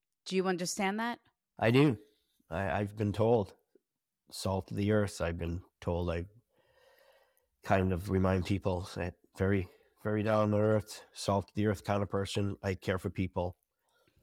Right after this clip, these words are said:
Speaker 2: I love humanity. Uh, I love God.
Speaker 1: And your son looked at me and he said, "Teresa, and I'm sorry that I kinda took that from my dad for a period of time."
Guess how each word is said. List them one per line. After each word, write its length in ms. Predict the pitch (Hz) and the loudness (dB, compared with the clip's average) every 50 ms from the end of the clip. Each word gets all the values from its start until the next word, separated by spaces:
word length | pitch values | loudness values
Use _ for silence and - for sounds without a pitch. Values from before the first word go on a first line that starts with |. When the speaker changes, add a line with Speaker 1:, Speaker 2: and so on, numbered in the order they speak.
| _ _ _ _ | _ _ _ _
Speaker 2:
I 60 | - | -2
love 220 | 101 104 107 101 95 | 0 2 2 2 2
humanity. 760 | 98 98 101 104 104 104 101 101 95 101 101 104 101 - _ _ _ _ _ _ _ _ _ _ _ _ _ _ _ - - - _ _ _ _ _ _ _ - - _ | 2 4 4 4 4 4 2 2 0 0 -2 -2 -4 -8 _ _ _ _ _ _ _ _ _ _ _ _ _ _ _ -20 -20 -20 _ _ _ _ _ _ _ -20 -20 _
Uh, 300 | 87 87 85 82 82 85 - _ - | -14 -10 -8 -8 -8 -10 -12 _ -6
I 100 | - 117 | -2 0
love 220 | 104 101 98 92 95 | 2 2 2 2 4
God. 340 | 101 104 101 87 90 - - - - _ _ | 4 4 4 4 2 -2 -8 -16 -18 _ _
Speaker 1:
And 140 | - 185 196 | -6 -6 -4
your 120 | 196 185 170 | -4 -6 -6
son 420 | - - - 214 190 196 202 185 | -8 -6 -4 -4 -4 -4 -4 -6
looked 280 | 175 196 190 _ - - | -8 -10 -10 _ -14 -14
at 100 | 202 - | -12 -10
me 180 | 180 175 165 165 | -8 -8 -6 -6
and 100 | 165 160 | -8 -8
he 140 | 143 170 170 | -8 -10 -10
said, 280 | 156 - - 170 151 | -10 -10 -10 -12 -12
"Teresa, 560 | - - - 165 165 175 175 - - - 185 - | -12 -14 -12 -10 -10 -10 -10 -10 -10 -10 -10 -10
and 120 | 165 160 | -10 -10
I'm 120 | 160 160 | -10 -10
sorry 800 | 156 - - - - 185 170 170 165 160 156 156 160 160 156 - - _ _ _ _ _ _ _ _ _ _ _ | -10 -10 -10 -8 -8 -6 -6 -6 -6 -6 -8 -10 -12 -14 -16 -18 -20 _ _ _ _ _ _ _ _ _ _ _
that 120 | - 160 - - | -10 -10 -8 -8
I 120 | 165 170 | -8 -8
kinda 320 | 165 - - 165 156 156 | -8 -8 -10 -10 -10 -10
took 260 | - - - 175 - _ | -10 -10 -12 -12 -12 _
that 140 | - 160 151 | -12 -12 -12
from 200 | - - 170 151 | -12 -12 -10 -10
my 140 | 156 151 151 | -10 -10 -10
dad 300 | 147 - 156 143 143 147 | -12 -12 -10 -10 -10 -12
for 220 | - - - 156 151 | -14 -16 -16 -14 -14
a 100 | 147 143 - _ _ _ _ _ _ - | -14 -14 -18 _ _ _ _ _ _ -14
period 360 | - 180 156 147 139 143 143 | -12 -12 -12 -12 -12 -14 -16
of 120 | 143 - | -18 -18
time." 360 | - - - 156 135 147 160 | -16 -14 -14 -14 -16 -18 -20